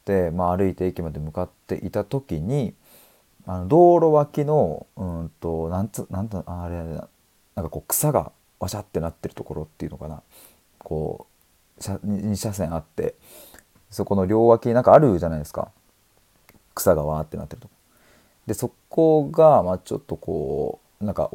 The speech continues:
は-、花とかが咲いているゾーンがあったんですけど、そこにね、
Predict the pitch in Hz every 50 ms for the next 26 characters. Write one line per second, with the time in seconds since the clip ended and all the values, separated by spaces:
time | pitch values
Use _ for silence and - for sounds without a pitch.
0 | - - - - - - - 101 - - - - - 98 117 131 127 - 98 -
1 | - 73 71 73 73 - - 92 87 87 82 - - 87 87 95 90 90 78 98
2 | 107 98 87 78 71 73 87 87 _ - 73 71 76 - - - 76 78 73 78
3 | - 127 - 170 170 165 165 170 180 -